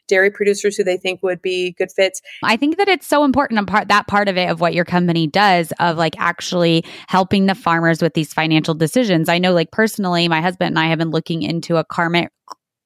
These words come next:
Speaker 2: ca-, carbon reduction practice on our farm. And it's the cost, right? Like, it's,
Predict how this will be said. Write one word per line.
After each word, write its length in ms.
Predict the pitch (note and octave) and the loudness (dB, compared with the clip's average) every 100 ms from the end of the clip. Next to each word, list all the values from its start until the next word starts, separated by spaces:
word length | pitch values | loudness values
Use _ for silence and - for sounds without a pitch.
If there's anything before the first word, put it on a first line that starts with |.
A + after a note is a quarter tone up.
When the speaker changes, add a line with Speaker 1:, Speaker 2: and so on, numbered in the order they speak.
| _ | _
Speaker 2:
ca-, 180 | - - - - | -20 -20 -20 -6
carbon 480 | G#3 G3+ C4 F4+ | -2 0 0 0
reduction 760 | F4 A#3+ G3+ F#3 G#3 - F3+ F3 - - - | 2 0 0 0 -2 -2 -2 -2 -6 -16 -10
practice 480 | - A3 B3 A3+ G3 | 0 2 2 0 0
on 180 | G3+ F#3 | -2 0
our 220 | G3 C#4 | 0 0
farm. 300 | - F#3 F#3 G3+ - - | 0 0 0 -4 -14 -4
And 220 | B3+ C4+ | 0 0
it's 240 | A3+ B3 - | 0 -2 -4
the 80 | |
cost, 480 | - F#4 G#4 D#3 - | 0 2 2 0 0
right? 200 | G3 G3+ | 0 2
Like, 140 | G#3 A3 | 0 0
it's, 260 | A#3 - | -2 -2